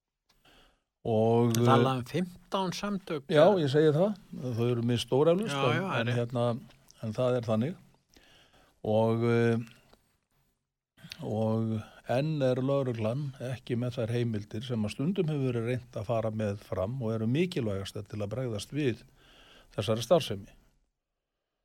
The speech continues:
Speaker 1: Mér er sagt af okkar fólki hérna heima að, að kollegar þeirra í Svíþjóð, þar sem ástandið er mjög slæmt á
Speaker 2: Já.
Speaker 1: Norðurlöndunum og sennilega hvað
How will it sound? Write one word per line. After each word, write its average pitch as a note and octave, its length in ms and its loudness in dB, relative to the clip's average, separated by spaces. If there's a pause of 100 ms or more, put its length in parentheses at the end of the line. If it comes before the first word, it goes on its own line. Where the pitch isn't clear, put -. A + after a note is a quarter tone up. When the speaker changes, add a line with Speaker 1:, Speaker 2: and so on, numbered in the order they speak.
(580)
Speaker 1:
Mér C#3 280 6
er - 20 6
sagt D3 360 6
af C3 200 8
okkar C3 320 4
fólki C3 320 0
hérna B2 320 2
heima G2+ 320 0
að, G#2+ 440 2 (360)
að G2 120 -4 (120)
kollegar B2+ 560 0
þeirra G#2+ 320 0
í A2 80 -2
Svíþjóð, A2+ 720 -2 (340)
þar G#2+ 160 -6
sem G2+ 160 -4
ástandið G#2+ 640 -4
er G#2+ 200 -4 (120)
mjög G#2 240 -2
slæmt - 480 -6
á A2 80 -4
Speaker 2:
Já. G#2 80 0
Speaker 1:
Norðurlöndunum G2+ 600 -4
og - 20 -12
sennilega G2 380 -8
hvað G#2 160 -4